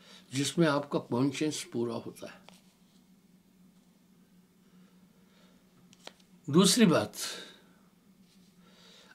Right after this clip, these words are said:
अक्सर श्राद्धों में लोग पितृ तर्पण करते, श्राद्ध करते हैं, भोजन देते हैं। तो पहले ब्राह्मण को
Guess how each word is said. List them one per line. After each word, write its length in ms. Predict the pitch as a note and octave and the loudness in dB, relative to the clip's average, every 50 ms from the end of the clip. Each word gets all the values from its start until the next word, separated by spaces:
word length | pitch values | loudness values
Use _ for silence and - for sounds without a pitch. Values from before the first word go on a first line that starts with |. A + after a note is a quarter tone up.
| _ - - | _ -4 0
अक्सर 460 | D#3 D#3 - - - G3+ G3 G3 G#3 - - - _ - - | 0 0 0 2 4 6 6 6 4 0 -8 -18 _ -14 -10
श्राद्धों 500 | - - - C#3 D3 D#3+ E3 F3 G3 G3+ | -8 -4 2 6 6 6 8 6 6 6
में 140 | G3 F#3 | 6 6
लोग 280 | E3+ D#3+ E3 E3 E3+ - | 6 6 6 4 2 0
पितृ 220 | D#3+ C3+ - D#3 | -4 -2 -2 -4
तर्पण 380 | C#3 - C#3+ C3+ C3 C#3 B2+ A#2 | -6 -4 -4 -4 -4 -4 -6 -6
करते, 340 | - - G2 G2+ - A2 G#2+ | -6 -8 -10 -10 -8 -10 -10
श्राद्ध 420 | - - A#2+ A#2+ C3 D3 C#3+ - | -8 -4 -2 0 2 0 0 -2
करते 360 | - A2+ F#2+ F#2 - - - | -6 -10 -10 -10 -12 -18 -20
हैं, 200 | - - - - - _ _ _ _ _ _ _ _ _ _ _ _ _ _ _ _ _ - - _ _ _ _ - - - - - - - | -20 -20 -20 -20 -20 _ _ _ _ _ _ _ _ _ _ _ _ _ _ _ _ _ -20 -20 _ _ _ _ -20 -20 -20 -20 -20 -20 -14
भोजन 460 | A2+ A2 A#2 C3 C#3 D3+ E3 E3 D3 | -8 -4 -2 -2 0 2 2 2 2
देते 320 | A2 G#2 G2 - - - - | 0 -2 -4 -6 -10 -14 -20
हैं। 240 | - - - - - - - - _ _ - - _ _ _ _ _ _ _ _ _ _ - _ _ _ _ _ _ _ _ _ _ _ - - - - - - - - - - - _ _ _ _ _ _ _ _ _ _ _ _ _ _ - _ _ _ _ _ _ _ _ _ _ _ _ _ _ _ - | -20 -20 -20 -20 -20 -20 -20 -20 _ _ -20 -20 _ _ _ _ _ _ _ _ _ _ -20 _ _ _ _ _ _ _ _ _ _ _ -20 -20 -20 -20 -20 -20 -20 -20 -20 -20 -20 _ _ _ _ _ _ _ _ _ _ _ _ _ _ -20 _ _ _ _ _ _ _ _ _ _ _ _ _ _ _ 4
तो 220 | G3 G3 G3+ F3+ | 4 6 6 6
पहले 300 | E3+ E3+ F3 F#3 G3+ G3+ | 6 6 6 6 6 6
ब्राह्मण 460 | F3 D#3+ E3 D3+ D#3 E3 F3 F#3+ G3 | 4 6 6 6 6 6 6 6 6
को 360 | F3 - E3+ E3+ G3 F#3+ - | 6 4 4 2 2 0 -4